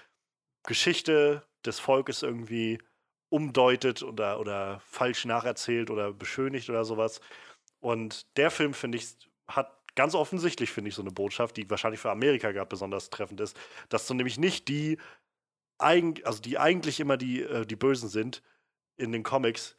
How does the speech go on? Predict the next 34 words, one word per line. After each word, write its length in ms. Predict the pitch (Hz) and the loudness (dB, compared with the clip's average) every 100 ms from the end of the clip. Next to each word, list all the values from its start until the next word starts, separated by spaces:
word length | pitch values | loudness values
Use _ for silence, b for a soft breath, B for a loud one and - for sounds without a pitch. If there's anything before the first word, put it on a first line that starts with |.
| b b _ _ | b b _ _
die 420 | 120 110 104 101 - | -8 -8 -8 -10 -2
Aliens, 800 | 160 190 185 151 175 196 - - _ _ - | 2 4 4 4 2 0 -8 -10 _ _ -6
die 400 | 127 127 127 131 - _ | -2 0 -2 -6 -12 _
auf 220 | 139 160 | 2 2
deinen 200 | 165 165 | 4 2
Planeten 440 | 156 139 151 180 156 | 4 4 4 4 -2
kommen, 460 | - 127 143 151 | 2 2 2 -6
um 220 | - 135 131 | -6 -4 -2
sich 220 | 131 - | -4 0
dann 220 | 135 143 - _ _ _ _ _ _ - | -2 -2 -12 _ _ _ _ _ _ 4
auszugeben, 760 | 170 185 - 170 147 170 165 | 4 4 2 2 6 6 4
als 160 | 127 123 | 2 4
wären 200 | 143 143 | 4 2
sie 140 | 135 | 2
welche 220 | 127 - | 2 0
von 180 | - 113 | -4 -2
dir, 160 | 135 160 | 4 6
aber 180 | 123 113 | 6 4
eigentlich 420 | 143 160 151 - | 4 2 -4 -6
es 260 | - - 127 | -12 -10 -4
nicht 200 | 160 - | -2 0
sind 240 | 156 156 | -2 -2
und 180 | 117 113 | -8 -6
sich 240 | 123 - | -6 -2
nur 220 | 127 127 B B B B _ - | 2 2 B B B B _ -2
tarnen, 500 | - 135 170 180 165 | 4 6 6 4 4
weil 140 | 135 | 4
sie, 240 | 127 123 113 _ _ | 2 -4 -8 _ _
äh, 380 | 123 117 113 110 101 - - | 0 4 4 2 -4 -14 -6
die 60 | |
gesamte 340 | 110 113 127 120 | 0 2 2 0
Gesellschaft 440 | 107 165 - 123 | 4 4 2 -2
infiltrieren 640 | 104 - 104 - 104 98 | -6 -4 -6 -2 -2 0
wollen, 300 | 95 101 120 | 0 0 -2